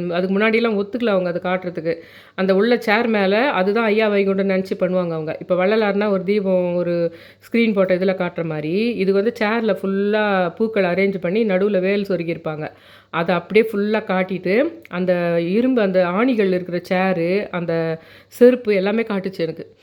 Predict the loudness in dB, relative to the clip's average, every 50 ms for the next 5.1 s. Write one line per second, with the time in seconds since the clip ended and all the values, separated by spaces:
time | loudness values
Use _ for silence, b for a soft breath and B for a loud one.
0 | b b b b b b -2 -2 0 0 0 0 0 2 2 2 2 4 4 4
1 | 4 4 2 2 0 0 0 0 0 0 0 0 0 0 0 0 0 0 0 -2
2 | -2 0 2 2 4 4 2 2 0 -2 -2 -2 -2 0 0 0 0 0 -2 -2
3 | -2 -2 0 0 0 0 0 -2 -2 -2 0 0 0 0 0 0 0 0 0 0
4 | -2 -4 -4 -2 -2 0 -2 -2 -2 -4 -6 -6 -6 -8 -8 -8 -6 -6 -4 -6
5 | -6